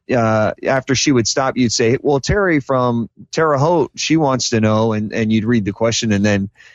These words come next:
and then Jenny would answer it. And I thought, I agree with Dave. I think you did a great job listening. And if there was a follow-up question to be had, you jumped in and, uh, and answered, asked that question at the right time. But I would just,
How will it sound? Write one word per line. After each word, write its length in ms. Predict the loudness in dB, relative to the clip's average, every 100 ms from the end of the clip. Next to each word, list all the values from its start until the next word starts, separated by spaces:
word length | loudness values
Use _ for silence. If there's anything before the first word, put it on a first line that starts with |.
| _ -4
and 180 | 0 2
then 140 | 2
Jenny 260 | 2 2 2
would 140 | 2
answer 340 | 2 0 0 -2
it. 80 |
And 80 | 0
I 80 | -4
thought, 320 | 0 0 0
I 180 | -2 -2
agree 220 | 0 2
with 140 | 2 2
Dave. 180 | 2 2
I 80 |
think 200 | 0 0
you 80 | 0
did 120 | 0
a 60 | 0
great 260 | 0 0 0
job 360 | 0 0 0
listening. 720 | 0 0 0 0 0 0 -2 -8 -20 -14 -4
And 440 | 0 0 0 -2 -2
if 220 | -2 0
there 120 | 2
was 220 | 2 2
a 60 | -2
follow-up 500 | -2 0 2 2 0
question 380 | -2 -2 -2 -2
to 80 |
be 120 | 0 0
had, 320 | 0 0 2
you 120 | 0
jumped 340 | 0 -2 0
in 320 | 0 2 0 -4 -2
and, 400 | 2 2 0 0
uh, 260 | 0 0 0
and 260 | -2 -2
answered, 400 | 0 0 0 -4 -2
asked 240 | -4 -2
that 160 | -2 -2
question 460 | -2 -2 -2 -2
at 160 | -2 0
the 40 | 0
right 200 | 0 -2
time. 380 | -4 -4 -4 -8 _ -20 -8
But 80 | -4
I 60 | 0
would 120 | 2
just, 300 | 2 0 -2